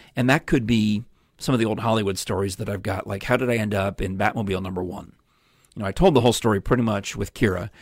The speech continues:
but if you have any questions about Batmobile number one, why was I in it with my family?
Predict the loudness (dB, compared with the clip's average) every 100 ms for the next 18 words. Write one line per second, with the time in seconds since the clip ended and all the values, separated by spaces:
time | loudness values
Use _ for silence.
0 | -20 -10 -4 0 0 0 2 2 0 -8
1 | -4 -4 0 -2 -2 -4 -2 -2 -4 -2
2 | -4 -4 -4 -6 -6 -8 -6 -6 -6 -10
3 | -10 -20 _ -10 -6 -6 -2 -2 -2 -6